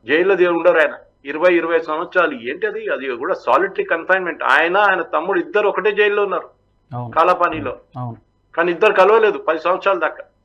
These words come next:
Speaker 1: ఆలోచించండి, ఒకటే జైల్లో ఉండి. దాని తర్వాత ఆయన హెల్త్ క-, పాడైనప్పుడు ఆయన లెటర్ రాసి మహాత్మా గాంధీ గారు, మోహన్ దాస్ కరమ్చంద్ గారి, గాంధీ గారు రాయమంటే రాసి, దాని తర్వాత ఆయన ఎక్కడ తీసుకెళ్ళాడు? ఫ్రీగా ఏడవలేదు, హౌస్ అరెస్ట్ లో పెట్టిండు
Speaker 2: అవును.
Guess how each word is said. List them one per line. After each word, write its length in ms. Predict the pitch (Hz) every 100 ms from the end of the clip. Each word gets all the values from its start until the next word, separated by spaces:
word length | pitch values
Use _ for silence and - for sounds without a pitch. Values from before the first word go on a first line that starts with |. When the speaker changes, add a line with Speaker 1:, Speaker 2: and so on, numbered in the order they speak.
| 139
Speaker 1:
ఆలోచించండి, 540 | 185 196 180 165 147 127
ఒకటే 360 | 123 196 226
జైల్లో 320 | 196 190 185 170
ఉండి. 160 | 151 - _ _ _ _ _ _ _ _ _
దాని 200 | 123 180
తర్వాత 300 | 190 226 233
ఆయన 240 | 185 160
హెల్త్ 340 | 151 135 180 -
క-, 240 | - 165 -
పాడైనప్పుడు 540 | 170 175 175 165 196
ఆయన 160 | 175 160
లెటర్ 340 | 123 127 202
రాసి 260 | 185 170 202
మహాత్మా 380 | 151 143 - 185
గాంధీ 260 | 180 175
గారు, 160 | 175 165
మోహన్ 340 | 131 127 180
దాస్ 180 | 202 202
కరమ్చంద్ 420 | 175 170 - 170 160
గారి, 220 | 160 160 151 139 -
గాంధీ 180 | 135 156
గారు 140 | 156 131
రాయమంటే 440 | 135 165 151 139
రాసి, 480 | 110 117 139 - 233 _
దాని 240 | 147 202
తర్వాత 260 | 214 233 240
ఆయన 160 | 226
ఎక్కడ 220 | 196 226 226
తీసుకెళ్ళాడు? 460 | 226 - 226 180
ఫ్రీగా 320 | 139 180 214
ఏడవలేదు, 460 | 233 240 247 220 147 - 143
హౌస్ 180 | 214
అరెస్ట్ 280 | 233 233 -
లో 60 | 208
పెట్టిండు 440 | 190 190 165 123 _ _
Speaker 2:
అవును. 300 | 139 131 110